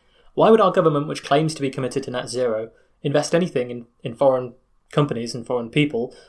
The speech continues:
uh, exploring and extracting fossil fuels? It doesn't make any sense. Incidentally, just for good measure, I'll read a bit of what the Climate Action Tracker has to say about the U K.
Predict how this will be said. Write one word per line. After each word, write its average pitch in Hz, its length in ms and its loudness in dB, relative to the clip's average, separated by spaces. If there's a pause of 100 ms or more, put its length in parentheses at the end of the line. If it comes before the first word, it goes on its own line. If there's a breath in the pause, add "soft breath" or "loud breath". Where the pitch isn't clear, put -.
(160 loud breath)
uh, 127 280 -10
exploring 139 600 2
and 127 320 -10
extracting - 440 -8
fossil - 260 -4
fuels? - 300 -12
It 147 60 -12
doesn't 135 160 -14
make 123 140 -14
any 123 120 -14
sense. - 340 -14 (3250)
Incidentally, 185 420 2
just 165 180 0
for 175 60 -2
good 170 180 -2
measure, 127 320 0 (320 loud breath)
I'll 156 120 4
read 175 100 2
a 170 60 0
bit 175 80 2
of 147 80 -2
what 156 120 2
the 156 60 -4
Climate 160 260 2
Action 151 240 -6
Tracker 135 220 0
has 123 140 -6
to - 60 -12
say 139 120 2
about 120 160 0
the 117 80 -6
U 123 140 -2
K. - 240 -2